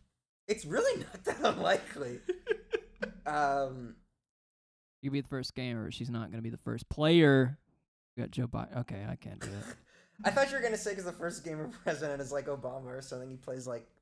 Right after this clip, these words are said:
Speaker 1: shit on his phone, which he probably does. Um,
Speaker 2: Blackberry games.
Speaker 1: Yeah, that's what I mean. Like, he
Speaker 3: Blackberry
Speaker 1: plays
Speaker 3: games.
Speaker 1: fucking Breakout on his phone.
Speaker 3: <laughs>
Speaker 1: Um, or, like, the, the, like, things that all are just, like, reskins of that old Snake game.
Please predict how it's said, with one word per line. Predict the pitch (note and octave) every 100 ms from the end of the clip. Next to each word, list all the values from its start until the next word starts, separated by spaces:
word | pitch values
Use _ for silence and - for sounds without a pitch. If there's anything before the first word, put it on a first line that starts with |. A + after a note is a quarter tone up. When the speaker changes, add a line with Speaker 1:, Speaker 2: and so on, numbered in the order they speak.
| - C#3+
Speaker 1:
shit | B2+
on |
his | B2 B2
phone, | - B2 B2 B2+
which | D3+
he | F#3
probably | - - A#2+
does. | A2+ G2+ G#2 - _ _ _ _ _ _ _ -
Um, | C#3 C3 B2+ A#2 A2+ G#2 G2 _ _ _ _ _ _ _ -
Speaker 2:
Blackberry | G#2 - A2 G#2
games. | G2+ G2+ - -
Speaker 1:
Yeah, | D4+ A4 E4+
that's | G#3+ B3
what | A#3
I |
mean. | A#3+ A#3+ D3+
Like, | B2+
he | C3
Speaker 3:
Blackberry | B2+
Speaker 1:
plays | B2+
Speaker 3:
games. | F3 G#3
Speaker 1:
fucking | F3+
Breakout | C#3 E3+ - A#2+ A#2+
on | A#2+
his | A#2+
phone. | - E3+ - -
Speaker 3:
<laughs> | - _ _ _
Speaker 1:
Um, | B2+ B2 A2+ A2 G#2 G2 _ _ _ -
or, | C#3+
like, | C#3 C3+
the, | C3 A#2 - C3+
the, |
like, | C#3 C3
things | - F3 D#3
that | D3 C#3
all | C#3+ D#3
are |
just, | C#3+ C#3+
like, | B2+
reskins | D3 - D#3 C#3
of |
that | C3+
old | B2+ A#2+
Snake | - C#3 D3
game. | G2+ G2+